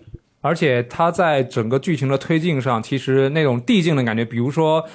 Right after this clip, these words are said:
呃，我一开始是只能在我的村庄里面走，然后，这应该是F F三吧，后来我拿到了独木舟，我可以渡掉一些比较小的河，后来我拿到了船，后来我拿到了飞空艇，后来我的飞空艇可以潜水了，后来我拿到了一个超大的飞空艇，就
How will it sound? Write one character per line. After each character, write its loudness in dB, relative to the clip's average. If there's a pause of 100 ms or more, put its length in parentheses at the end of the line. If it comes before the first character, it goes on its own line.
(140)
呃， 2
我 2
一 0
开 0
始 0
是 -2
只 -6
能 0
在 0
我 0
的 2
村 -4
庄 0
里 -2
面 0
走， -6 (420)
然 0
后， 0
这 -2
应 -8
该 -2
是 0
F 2
F 2
三 -2
吧， -4 (200)
后 -4
来 4
我 4
拿 -2
到 0
了 -4
独 -8
木 -4
舟， -2
我 -6
可 -4
以 0
渡 -4
掉 2
一 0
些 -2
比 -8
较 0
小 -6
的 -14
河， -16 (240)
后 0
来 4
我 2
拿 -4
到 -2
了 -8
船， -18 (380)
后 0
来 4
我 2
拿 -2
到 -2
了 0
飞 -4
空 -8
艇， -14 (180)
后 0
来 4
我 2
的 2
飞 0
空 4
艇 2
可 0
以 2
潜 0
水 -2
了， -8 (440)
后 2
来 2
我 2
拿 0
到 2
了 2
一 0
个 0
超 2
大 0
的 -2
飞 -2
空 -6
艇， -8
就 4